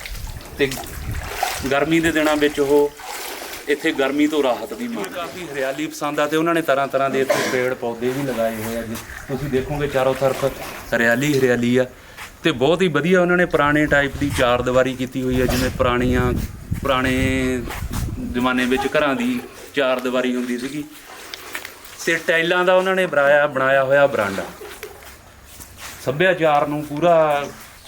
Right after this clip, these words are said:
ਸੁਰੱਖਿਅਤ ਰੱਖਿਆ ਹੋਇਆ। ਸੱਭਿਆਚਾਰ ਨੂੰ ਦੇਖਦੇ ਹੋਏ ਉਹਨਾਂ ਨੇ ਪੁਰਾਣੇ ਟਾਈਪ ਨਾਲ ਟਾਈਲਾਂ ਦੀ ਬਰਾਂਡਾ ਬਣਾਇਆ ਹੋਇਆ।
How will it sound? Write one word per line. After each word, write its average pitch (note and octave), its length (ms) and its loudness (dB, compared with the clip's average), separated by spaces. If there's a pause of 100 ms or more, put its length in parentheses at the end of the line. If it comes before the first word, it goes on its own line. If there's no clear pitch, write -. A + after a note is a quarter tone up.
(100)
ਸੁਰੱਖਿਅਤ D3 560 0
ਰੱਖਿਆ C3+ 340 0
ਹੋਇਆ। C3+ 340 2
ਸੱਭਿਆਚਾਰ C#3 640 0
ਨੂੰ C3 160 -2
ਦੇਖਦੇ A#2 360 -2
ਹੋਏ B2+ 200 0
ਉਹਨਾਂ C#3+ 240 2
ਨੇ C3+ 120 0 (560)
ਪੁਰਾਣੇ E3 340 2
ਟਾਈਪ D#3+ 300 2
ਨਾਲ D#3+ 220 2
ਟਾਈਲਾਂ D#3 400 2
ਦੀ D3 320 0 (560)
ਬਰਾਂਡਾ D3+ 360 2
ਬਣਾਇਆ - 420 -4
ਹੋਇਆ। - 120 -10